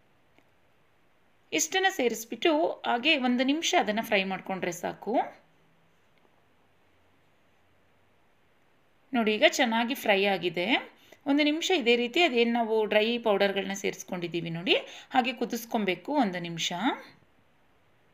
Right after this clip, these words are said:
ನೋಡಿ, ಈಗ ಒಂದು ನಿಮಿಷ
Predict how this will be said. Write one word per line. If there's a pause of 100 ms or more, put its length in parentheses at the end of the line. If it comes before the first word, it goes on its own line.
(2250)
ನೋಡಿ,
ಈಗ
ಒಂದು
ನಿಮಿಷ